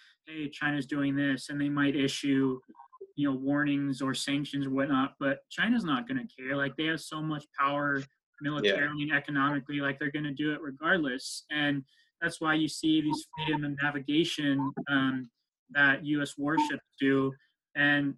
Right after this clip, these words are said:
Speaker 1: militarily, like, around the world, like you said, there's over hundreds of countries that are involved in one way, shape, or form. Like, those countries are gonna become most likely more friendly with China. Like, there might be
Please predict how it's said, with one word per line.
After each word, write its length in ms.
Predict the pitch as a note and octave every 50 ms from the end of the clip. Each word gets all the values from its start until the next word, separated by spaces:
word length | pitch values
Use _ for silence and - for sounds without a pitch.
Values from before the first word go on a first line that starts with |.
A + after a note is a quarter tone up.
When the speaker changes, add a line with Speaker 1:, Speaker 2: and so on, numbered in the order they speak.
| _ -
Speaker 1:
militarily, 720 | D#3 D#3+ E3+ F3+ F3 D#3 - F3 F3+ F#3+ G3 F3+ E3 D3+
like, 200 | D3 C#3+ C#3+ -
around 280 | D3+ C#3+ D3 D3 D3 D3
the 60 | C#3+
world, 260 | C#3+ D3 D3+ C#3+ C#3
like 160 | C#3 C3+ C3+
you 60 | D3+ C#3+
said, 220 | - - C#3+ C#3
there's 180 | C#3+ C#3 C3+ C#3+
over 240 | C#3 C3+ C#3+ C#3
hundreds 400 | C3+ - C#3+ C#3+ D3 C#3+ C#3+ C3+
of 120 | C#3 C3+ -
countries 560 | - D3 C#3+ D3 C#3 - C#3+ C#3 C3+ C3+ B2+ C3
that 240 | C#3 C3 C3+ C3+ - _ _ _ _ _ _ _ D3
are 140 | C#3+ C#3+
involved 580 | C#3 C#3 C3 C3 C3+ C3 C3+ C#3 C3+ B2 - C3+
in 340 | C#3 C3+ C3 C3 C#3 C3+ - -
one 280 | C3+ C#3 C#3 C3+ C#3
way, 160 | C#3 C#3 C3+
shape, 320 | C3 - - C#3+ C3+ C3+ -
or 100 | C3+ C3+ - -
form. 440 | D3 D3+ D3+ C#3 C3+ C3+ C#3 C3+ - _ _ _ _ _ _ _ _ -
Like, 180 | C#3+ C#3+ C#3 C#3
those 220 | D#3+ E3 D3+ D3+
countries 480 | - - E3 D#3+ D3 - D#3 D3+ D3 D3
are 100 | D3 C#3+
gonna 200 | D3 D3 D3 C#3
become 720 | C3+ C#3 C3 - - C#3+ C#3 C#3 C#3 C#3 C#3 C3+ C#3+ - -
most 280 | D3 D3+ D3 C#3 - D#3
likely 280 | D3 D3 D3 - C#3+
more 260 | C#3+ C#3+ C#3 C#3+ C#3+
friendly 420 | C#3 - - C#3+ D3 D3+ D3 C#3+ C#3
with 160 | C#3 C3+ C3+
China. 500 | - - D#3 D#3+ E3+ F3 F3+ F#3 F#3+ F#3
Like, 200 | D#3+ D3 C#3 -
there 120 | D3+ C#3+
might 260 | C#3+ C#3+ D3 D3+ D3 -
be 420 | D3+ D3 C#3+ D3 D3 C#3+ C3+ -